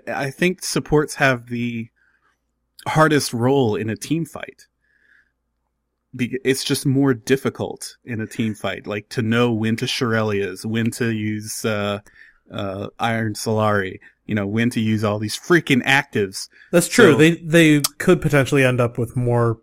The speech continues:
Speaker 2: uh, options and thus, you know, more complicated choices. You know, the, the thing I don't like about the fact that they all have actives, it actually isn't about how hard they are in a team fight. It's just that it makes them a little bit less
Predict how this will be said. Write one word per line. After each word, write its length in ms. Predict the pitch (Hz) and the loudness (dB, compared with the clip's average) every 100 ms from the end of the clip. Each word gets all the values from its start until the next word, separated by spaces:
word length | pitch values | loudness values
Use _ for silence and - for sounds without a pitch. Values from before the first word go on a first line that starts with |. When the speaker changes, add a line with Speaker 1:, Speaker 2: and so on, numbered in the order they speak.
| _ | _
Speaker 2:
uh, 600 | - 131 107 101 101 104 151 - | -6 -4 -2 -4 -8 -10 -16 -4
options 580 | 123 120 - 120 107 107 | 0 0 -2 -4 -4 -4
and 180 | 113 | -2
thus, 340 | 113 113 - - - | -2 -2 -4 -14 -6
you 80 | 131 | -4
know, 140 | 104 | -4
more 220 | 107 117 | -4 -4
complicated 600 | 110 117 110 120 120 101 | -2 -4 -4 -4 -4 -6
choices. 400 | - 120 107 104 - - - - | -4 -4 -4 -6 -10 -14 -8 2
You 80 | |
know, 100 | 165 156 | 4 6
the, 140 | 151 | 2
the 180 | 151 151 | 2 2
thing 180 | 156 220 | 4 2
I 180 | 117 151 | 4 4
don't 180 | 202 | 4
like 200 | 196 208 | 2 2
about 320 | 214 220 214 - _ | 2 0 -2 -4 _
the 80 | - | -4
fact 300 | - 190 196 | 0 0 0
that 100 | 190 | 0
they 80 | 185 | 2
all 140 | 175 | 2
have 160 | 170 156 | 4 4
actives, 540 | 147 160 - 202 196 _ _ _ _ _ _ - | 4 2 0 -2 -2 _ _ _ _ _ _ -10
it 80 | - | -2
actually 380 | 151 190 - 254 | 2 2 4 4
isn't 200 | 180 147 | 6 4
about 340 | 123 135 127 | 6 6 6
how 540 | 113 139 131 127 120 107 | 4 4 6 6 4 2
hard 180 | 139 131 | 2 4
they 140 | 127 | 4
are 140 | 120 110 | 4 2
in 80 | |
a 40 | 104 | -2
team 280 | - 156 180 | -4 -2 -2
fight. 280 | - 107 113 | -2 -2 -2
It's 160 | 123 | -2
just 200 | - 180 - | 2 2 4
that 120 | 151 | 4
it 80 | 135 | 4
makes 260 | 139 143 | 2 2
them 140 | 151 135 | 0 2
a 40 | |
little 200 | 120 131 | 2 2
bit 140 | 135 123 | 2 2
less 380 | 120 120 - | 0 0 -2